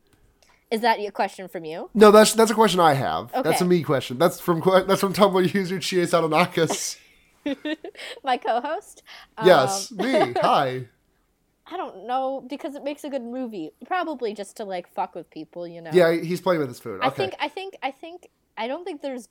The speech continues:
Speaker 1: I don't think God exists in these movies, just death.
Speaker 2: Okay.
Speaker 1: <laughs>
Speaker 2: Uh, la-, last question from Dork Phoenix. Uh, also, I, th-, I thought this one was the butt, was the one with the butt death. Incredibly disappointing and impossible to top.
Speaker 1: <laughs> I hate the butt death.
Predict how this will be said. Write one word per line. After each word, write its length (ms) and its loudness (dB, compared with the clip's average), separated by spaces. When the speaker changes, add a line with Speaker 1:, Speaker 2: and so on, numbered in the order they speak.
Speaker 1:
I 80 -8
don't 200 -8
think 180 -12
God 260 -4
exists 580 -10
in 100 -12
these 200 -10
movies, 360 -10
just 320 -10
death. 280 -8
Speaker 2:
Okay. 420 -4
Speaker 1:
<laughs> 380 -6
Speaker 2:
Uh, 380 2
la-, 340 0
last 240 2
question 260 -6
from 200 -12
Dork 200 -4
Phoenix. 440 -8
Uh, 100 -4
also, 440 -2
I, 40 0
th-, 240 -14
I 60 -2
thought 200 -4
this 140 -12
one 100 -6
was 140 -6
the 80 -6
butt, 260 -6
was 340 -4
the 100 -4
one 220 -2
with 140 -6
the 80 -4
butt 340 -8
death. 320 -4
Incredibly 400 -4
disappointing 400 -8
and 80 -8
impossible 480 -8
to 80 -12
top. 300 -14
Speaker 1:
<laughs> 180 -20
I 960 -4
hate 340 -8
the 60 -8
butt 360 -10
death. 300 -6